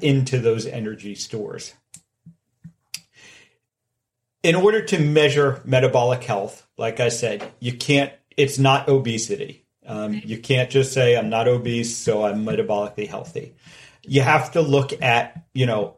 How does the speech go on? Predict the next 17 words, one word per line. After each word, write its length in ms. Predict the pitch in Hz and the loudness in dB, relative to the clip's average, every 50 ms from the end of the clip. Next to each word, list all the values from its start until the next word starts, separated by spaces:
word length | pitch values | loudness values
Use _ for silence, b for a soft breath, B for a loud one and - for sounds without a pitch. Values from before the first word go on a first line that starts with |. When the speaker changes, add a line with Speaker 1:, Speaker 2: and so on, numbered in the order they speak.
| - | 0
Speaker 1:
actual 440 | 127 127 131 131 - - 151 147 139 | 2 2 2 0 -2 0 0 2 4
measurements 520 | 131 127 127 117 - 127 123 120 110 - | 4 4 4 4 4 2 0 0 -2 -2
of 80 | - 110 | -4 -2
metabolic 540 | 110 107 104 104 95 104 101 101 104 - - | -2 0 0 0 0 0 -2 -2 -4 -6 -6
health. 260 | - 104 95 95 - | -6 -6 -6 -6 -6
And 140 | 107 104 107 | -6 -4 -2
there 120 | 110 113 107 | 0 0 0
are 60 | 104 | -2
five 460 | - - - 139 123 127 135 139 131 | -6 -4 0 2 4 4 4 4 4
official 420 | 135 131 - - 127 - - 127 117 | 2 0 2 0 -2 0 0 -4 -2
measurements 560 | 117 113 107 - - 110 107 104 104 101 - | -2 -4 -4 -4 -4 -4 -4 -4 -6 -6 -6
that 240 | - - 101 - - | -4 -4 -4 -4 -2
I 160 | 107 107 113 | -2 0 0
recommend 600 | 113 104 120 117 113 - 117 110 107 104 107 - - - | 2 2 2 0 0 -2 -4 -4 -2 -4 -4 -6 -4 -4
every 320 | 117 113 101 117 127 120 | -2 -2 0 0 0 -2
person 500 | 120 - 127 117 101 - - 117 110 104 | 0 2 0 0 0 0 -4 -4 -4 -4
knows. 320 | 101 92 92 - - - | -4 -6 -8 -12 -14 -18